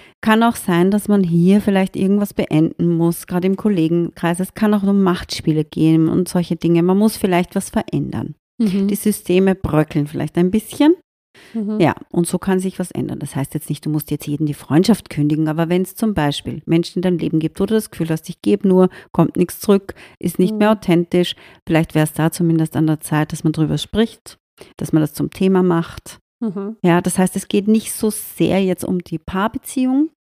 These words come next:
Speaker 2: Mhm.
Speaker 1: zu Beginn. Das kommt dann natürlich mit Venus im eigenen Zeichen ab dem vierten, fünften Februar.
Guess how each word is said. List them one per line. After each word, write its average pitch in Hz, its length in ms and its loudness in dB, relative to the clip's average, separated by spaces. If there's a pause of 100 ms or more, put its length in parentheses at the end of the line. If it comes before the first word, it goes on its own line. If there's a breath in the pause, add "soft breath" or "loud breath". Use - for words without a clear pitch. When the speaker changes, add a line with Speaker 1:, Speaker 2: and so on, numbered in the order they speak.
Speaker 2:
Mhm. 240 60 -2
Speaker 1:
zu 277 140 4
Beginn. 254 460 2 (640)
Das 170 280 0
kommt 233 300 -2
dann 240 140 4
natürlich 214 720 -2
mit 165 260 -4
Venus 151 380 0
im 151 80 -2
eigenen 156 400 -2
Zeichen 156 420 -4
ab - 200 -10
dem 151 100 -4
vierten, 156 400 -6
fünften 160 500 -2
Februar. 202 520 -2